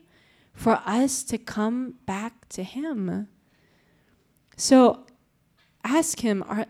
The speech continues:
ask our Lord, "Please don't give up on me. And I want that union with you. I really desire that intimate union of my heart with your heart."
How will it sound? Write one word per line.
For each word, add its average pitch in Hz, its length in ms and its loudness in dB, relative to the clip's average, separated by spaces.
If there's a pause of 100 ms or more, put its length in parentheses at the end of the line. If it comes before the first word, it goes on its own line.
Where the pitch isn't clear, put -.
(180)
ask 262 280 -4
our 240 120 2
Lord, 180 320 2 (1120)
"Please 254 580 4
don't 214 320 0
give 190 180 -2
up 180 220 -2
on 208 140 -4
me. 294 300 -6 (1600)
And 247 340 0 (640)
I 220 200 4
want 220 500 0
that 208 180 0
union 220 460 0
with 185 240 -4
you. 202 500 -2 (340)
I 269 160 -4
really 262 440 4
desire 226 640 0 (160)
that 240 240 0
intimate 226 400 -6
union 233 540 -4 (340)
of 214 140 2
my 220 340 -2
heart 196 440 -4
with 208 220 -8
your 269 200 -4
heart." - 500 -14